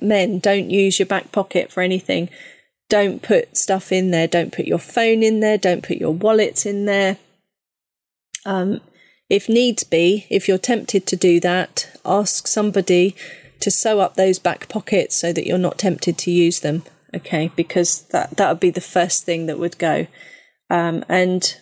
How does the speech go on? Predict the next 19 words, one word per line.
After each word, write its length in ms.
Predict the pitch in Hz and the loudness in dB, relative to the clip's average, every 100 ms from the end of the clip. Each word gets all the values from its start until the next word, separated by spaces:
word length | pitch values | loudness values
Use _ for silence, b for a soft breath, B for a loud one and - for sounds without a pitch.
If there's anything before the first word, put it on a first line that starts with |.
| - | -12
you 100 | - | -4
know, 80 | 190 | 0
it's 260 | 160 139 - | 2 2 4
always 200 | 214 196 | 4 2
harder 360 | - 202 185 170 | 0 0 0 -2
to 140 | - | 0
steal 340 | - - 190 180 | 0 0 0 0
from 220 | 185 175 | 0 0
your 100 | 170 | 0
front 340 | - 208 - | 0 -2 -2
pocket, 420 | - 170 - 165 | -6 -4 0 0
so, 260 | - 180 170 _ _ | 0 0 -2 _ _
so 240 | - 180 | -2 0
sew 360 | 175 - - 190 | 0 0 2 2
up 160 | 175 - | 2 2
those 200 | 196 190 | 0 2
back 320 | 175 - - | -2 -2 -4
pockets. 520 | 175 - 165 - - B B B B _ _ _ - | -4 0 -2 -2 -6 B B B B _ _ _ -6
Um, 380 | 165 165 165 | -2 0 -2